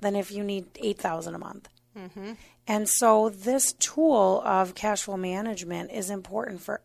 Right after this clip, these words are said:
Speaker 1: every single consumer out there because it's important to understand what you're spending. Again, not necessarily to curb it. Now, there's many listeners who want to curb their spending,
Speaker 2: Mm-hmm.
Speaker 1: um, and, and this tool helps with that as well. But even if you're saying, "Yeah, I don't, I don't need to keep track of that,"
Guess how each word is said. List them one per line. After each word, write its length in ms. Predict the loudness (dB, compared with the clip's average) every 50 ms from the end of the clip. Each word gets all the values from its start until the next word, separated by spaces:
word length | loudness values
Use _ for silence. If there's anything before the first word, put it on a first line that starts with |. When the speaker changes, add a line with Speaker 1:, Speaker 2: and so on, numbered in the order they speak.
| _
Speaker 1:
every 380 | -4 -4 -4 -4 -6 -8 -6 -4
single 600 | -2 -2 -2 -2 -2 -2 -4 -6 -6 -6 -6 -6
consumer 560 | -8 -10 -10 -8 -6 -4 -2 -2 -2 -2 0
out 200 | -2 -2 -4 -4
there 220 | -6 -6 -6 -6 -8 -10 -14 -20 -20 -20 -12 _
because 340 | -8 -4 0 0 2 2 2
it's 180 | 0 0 -2
important 460 | -4 -4 -6 -4 -4 -2 -2 -2 -2 -4
to 60 | -4
understand 460 | -4 -4 -6 -8 -6 -6 -6 -6 -6
what 220 | -6 -8 -8 -10
you're 80 | -10 -8
spending. 500 | -8 -8 -8 -10 -10 -12 -14 -18 -16 -12
Again, 320 | -10 -4 0 0 0 2 2
not 180 | 0 0 0
necessarily 560 | 0 -2 -2 0 0 0 2 2 2 2 2 0
to 80 | 0
curb 340 | -4 -4 -4 -2 -2 0 2
it. 140 | 0 0 0 -4 -8 -12 -12 -4 -2
Now, 120 | 0 2
there's 200 | 2 2 2 2
many 200 | 0 0 0 2
listeners 480 | 2 2 2 2 2 0 -2 -4 -4 -4
who 80 | -4 -4
want 260 | -2 -2 -4 -4 -6
to 60 | -10 -4
curb 260 | -2 0 0 0 0
their 120 | -2 -2
spending, 500 | -2 -4 -4 -6 -6 -6 -8 -10 -10 -8 -10 -10 -12 -14 -16 -20 -20 _ _ _
Speaker 2:
Mm-hmm. 40 | -4
Speaker 1:
um, 460 | -2 -2 0 -2 -2 -4 -6 -8 -8 -6
and, 340 | -6 -6 -4 -6 -6 -8 -8
and 320 | -8 -6 -6 -8 -6 -6
this 180 | -4 -4 -4 -4
tool 260 | -4 -2 -2 0 0
helps 320 | 2 2 0 0 -2 -4
with 160 | -6 -8 -6 -4
that 200 | -4 -4 -4 -4
as 140 | -6 -4
well. 200 | -2 0 0 2
But 140 | 2 0 0
even 240 | -2 -2 -2 -2 -2
if 140 | -2 -2 -4
you're 80 | -4 -2
saying, 320 | -2 -2 -2 -2 -4 -6
"Yeah, 180 | -6 -4 -4 -4
I 120 | -4 -4
don't, 160 | -4 -4 -6
I 180 | -6 -6 -4 -4
don't 140 | -4 -4 -4
need 140 | -4 -6 -8
to 60 | -10
keep 180 | -14 -14 -12 -8
track 300 | -6 -6 -6 -6 -6 -8
of 40 | -6
that," 220 | -2 -2 -2 -2